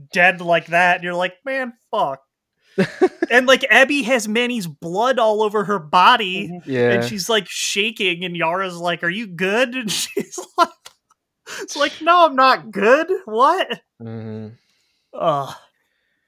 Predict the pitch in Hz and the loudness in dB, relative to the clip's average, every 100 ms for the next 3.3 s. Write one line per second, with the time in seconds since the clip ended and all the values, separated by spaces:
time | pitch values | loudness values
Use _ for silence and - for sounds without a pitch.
0 | _ _ _ _ _ _ _ _ - _ | _ _ _ _ _ _ _ _ -20 _
1 | - 110 110 101 101 85 110 131 123 _ | -18 -14 -12 -12 -12 -14 -14 -16 -18 _
2 | _ _ _ _ _ _ 95 127 117 143 | _ _ _ _ _ _ -10 -8 -8 -8
3 | 147 127 139 | -6 -6 -6